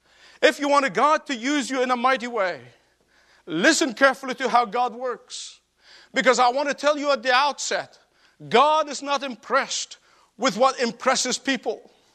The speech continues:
God is not moved by what moves people. God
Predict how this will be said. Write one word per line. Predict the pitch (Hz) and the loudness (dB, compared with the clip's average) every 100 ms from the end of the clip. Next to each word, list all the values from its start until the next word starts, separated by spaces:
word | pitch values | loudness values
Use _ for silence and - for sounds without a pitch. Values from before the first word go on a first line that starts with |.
| _ _ - - 180 | _ _ -20 -16 0
God | 165 269 294 294 | 4 6 4 0
is | 262 | -6
not | 277 285 240 | -4 -4 -4
moved | 240 311 302 254 233 | -4 -2 -4 -8 -2
by | 262 | -2
what | 233 262 262 | 0 -4 -4
moves | 254 294 214 | -4 -4 -6
people. | - 285 294 254 - _ _ _ _ - - - | -6 -4 -4 -6 -10 _ _ _ _ -20 -20 0
God | - 277 302 285 | 4 6 4 0